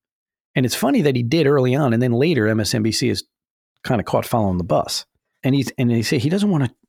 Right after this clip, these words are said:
acknowledge the trial's larger significance. That's because it's not his job. His job is this trial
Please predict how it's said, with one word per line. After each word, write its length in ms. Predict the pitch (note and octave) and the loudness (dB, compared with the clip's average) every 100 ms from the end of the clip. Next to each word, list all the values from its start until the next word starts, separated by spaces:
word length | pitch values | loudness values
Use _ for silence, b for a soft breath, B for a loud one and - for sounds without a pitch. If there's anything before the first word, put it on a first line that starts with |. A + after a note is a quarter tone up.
| - | -10
acknowledge 440 | A2 B2+ E3+ E3 G2 | -2 0 2 0 0
the 80 | A2 | -4
trial's 440 | - C3 B2 A2 | 0 0 2 2
larger 320 | A2 B2+ A#2+ | 0 0 0
significance. 520 | - B2 C3 C#3+ F2 - _ _ _ _ - | -2 -2 -2 -2 -6 -8 _ _ _ _ -4
That's 200 | A2+ - | -4 -2
because 360 | C#3+ - G#2+ | -2 0 0
it's 180 | G#2 - | 0 0
not 180 | G2 F#2+ | 0 0
his 140 | F2 | -2
job. 520 | F#2 F#2+ E2 D#2+ - - _ _ _ _ _ b b - | -2 -2 0 -2 -6 -12 _ _ _ _ _ b b -2
His 180 | B2 | -2
job 460 | A2+ B2+ B2+ E3+ F#3 - | 2 2 2 2 0 -4
is 180 | A2+ G2 | -4 -2
this 260 | G#2 B2 E3 | -2 -2 -2
trial 540 | - G3 A#2 G#2 A#2 | -2 0 2 0 -2